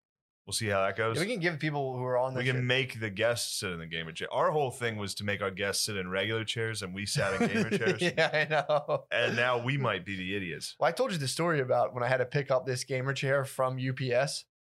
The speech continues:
Speaker 1: No.
Speaker 2: Oh my God, dude. I fucking went to U P S. So it got mailed. It didn't, it didn't get here. So I had to go to U P S to pick, or FedEx, wherever it was, to pick it up. And it was like, it was still pre-coronavirus.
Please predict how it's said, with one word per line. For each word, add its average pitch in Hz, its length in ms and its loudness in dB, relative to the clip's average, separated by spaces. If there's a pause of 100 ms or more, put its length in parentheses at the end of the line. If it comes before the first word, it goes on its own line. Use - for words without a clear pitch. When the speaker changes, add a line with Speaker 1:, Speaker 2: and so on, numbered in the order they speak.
(140)
Speaker 1:
No. 101 260 -2 (180)
Speaker 2:
Oh 139 200 2
my 107 280 -4
God, 117 340 2
dude. 120 180 -2
I 131 80 2
fucking 143 340 0
went 147 180 2
to 147 60 2
U 143 180 2
P 135 200 2
S. 127 160 2
So 135 60 0
it 135 40 -2
got 165 200 4 (100)
mailed. 139 380 2
It 123 80 -6
didn't, 139 320 -2
it 127 180 -6
didn't 156 160 -2
get 135 140 2
here. 131 140 2
So 131 120 0
I - 40 2
had 131 40 0
to 127 60 -4
go 139 120 2
to 135 60 0
U 135 120 -2
P 131 140 -2
S 127 140 2
to 127 60 -12
pick, - 160 -4
or 123 280 0 (120)
FedEx, 123 300 2
wherever 123 200 0
it 117 40 0
was, 113 120 -2
to 113 60 -14
pick 120 160 -4
it 117 80 -4
up. 117 200 2 (580)
And 127 460 2
it 156 80 0
was 135 180 0
like, 117 280 2 (180)
it - 40 -6
was 127 260 -4
still 208 260 2
pre-coronavirus. 123 1000 0